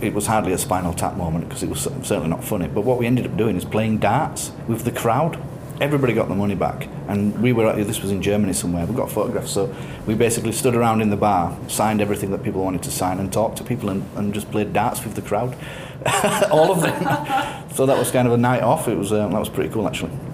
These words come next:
Speaker 2: That's a new one, instead of going to the hotel, just
Speaker 1: Yeah, you
Speaker 2: hang
Speaker 1: just play
Speaker 2: out.
Speaker 1: darts with the band, yeah. We, we don't wanna see you play, just play darts. That's what we did.
Speaker 2: But have you ever had any, uh, crazy experiences with fans?
Speaker 1: Some frightening ones. The,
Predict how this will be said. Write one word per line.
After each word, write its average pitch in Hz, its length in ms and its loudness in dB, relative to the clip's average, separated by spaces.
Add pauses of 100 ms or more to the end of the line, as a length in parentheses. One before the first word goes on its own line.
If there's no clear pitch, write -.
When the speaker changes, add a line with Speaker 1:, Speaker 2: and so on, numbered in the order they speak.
(260)
Speaker 2:
That's - 400 -4
a 330 60 2
new 220 240 0
one, 180 200 -2
instead 175 300 -2
of 185 140 -2
going 190 240 -2
to 202 100 -2
the 185 100 -2
hotel, 175 440 -4
just 175 180 -4
Speaker 1:
Yeah, 139 120 4
you 131 60 4
Speaker 2:
hang 127 100 2
Speaker 1:
just - 100 -4
play 139 100 4
Speaker 2:
out. 123 60 2
Speaker 1:
darts 127 300 2
with 110 100 -4
the 107 60 -4
band, 110 280 0
yeah. 107 160 0
We, 110 140 -2
we 131 140 0
don't 120 100 4
wanna 104 160 0
see 104 140 -2
you 87 80 -2
play, 90 260 0
just - 180 -4
play 87 160 -2
darts. 87 360 -4
That's - 200 -6
what - 140 -6
we - 80 -2
did. - 120 -6 (1080)
Speaker 2:
But 208 140 -2
have 196 200 -2
you 247 100 0
ever 202 400 -2
had 196 280 -4
any, 190 340 -2
uh, 175 200 -4 (320)
crazy 196 400 -2
experiences 214 800 -4
with 185 360 -6 (100)
fans? - 720 -4 (1600)
Speaker 1:
Some 156 340 2
frightening 117 540 2
ones. 78 260 -4
The, 113 160 -2